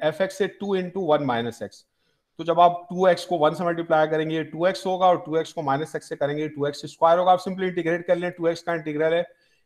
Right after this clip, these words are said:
एक्स स्क्वायर upon टू, तो ये टू से टू कैंसिल हो जाएगा और टू एक्स स्क्वायर का इंटीग्रल है टू एक्स क्यूब over three, ये लिमिट मैंने फिर पुट कर दी, तो ये expectation of x आपको मिल गई one over three।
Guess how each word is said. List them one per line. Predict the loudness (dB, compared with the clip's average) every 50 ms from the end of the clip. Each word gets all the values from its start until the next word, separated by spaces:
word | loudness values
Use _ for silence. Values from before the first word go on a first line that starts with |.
| _ -8
एक्स | -8 -8 -8 -10
स्क्वायर | -16 -10 0 4 4 6 6
upon | 4 4 4 2 2 0 -2 -6
टू, | -8 -8 -6
तो | -4 -4
ये | -6 -6 -6
टू | -8 -12 -12
से | -10 -10 -10
टू | -10 -8
कैंसिल | -6 -6 -6 -6 -6 -6 -6
हो | -2
जाएगा | 2 4 4 6 6 6 4
और | 4 2 -4 -10
टू | -8 -6 -6 -4 -4
एक्स | -6 -8 -8 -12
स्क्वायर | -14 -6 -2 0 0 0
का | 0 -2
इंटीग्रल | -4 -6 -6 -4 -4 -4 -2
है | -4
टू | -6 -6 -6 -6 -6
एक्स | -6 -6 -10 -14 -10
क्यूब | -10 -8 -6
over | -4 -4 -4 -4
three, | -4 -6 -10 -10 -10 _ _ _ _ _ _ _ _ _ _ _ -8
ये | -8 -4
लिमिट | -2 -2 -2 -2 -2 0
मैंने | -2 0 0 -2
फिर | -4 -6 -10
पुट | -8 -10 -10 -2 0
कर | 0 0
दी, | 0 -2 -4
तो | -4 -4 -4
ये | 0 0 0 0
expectation | 0 -4 -6 -6 -6 -8 -8 -6 -6 -6 -4
of | -4 -6 -6
x | -2 -2
आपको | -2 -2 -2 -4
मिल | -6 -4 -2
गई | -2 -2 0
one | 0 -2 -4 -4
over | -2 -4 -4
three। | -4 -6 _ -14 -14 -14